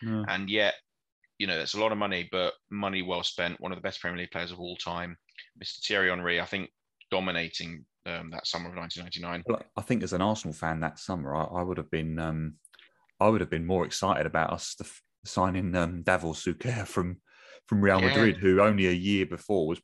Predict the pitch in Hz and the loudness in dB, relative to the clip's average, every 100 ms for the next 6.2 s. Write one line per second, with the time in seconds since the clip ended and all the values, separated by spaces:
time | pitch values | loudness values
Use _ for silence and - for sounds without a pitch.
0 | - 82 - 95 87 78 92 - - - | -8 -6 0 2 4 4 2 0 -6 0
1 | 90 87 87 87 95 85 - 95 80 78 | 2 4 4 6 4 4 2 -2 -2 0
2 | 98 76 73 - - _ - 85 85 87 | 2 2 0 -8 -14 _ -2 2 2 0
3 | 85 - _ _ - 90 92 110 110 82 | -4 -8 _ _ -2 0 4 6 6 2
4 | 78 82 82 85 - - 78 73 87 82 | 2 2 0 -6 -8 -8 -8 -2 4 4
5 | 82 87 82 80 85 82 80 98 71 78 | 4 0 0 -2 -2 0 2 4 4 0
6 | 82 82 | -2 -4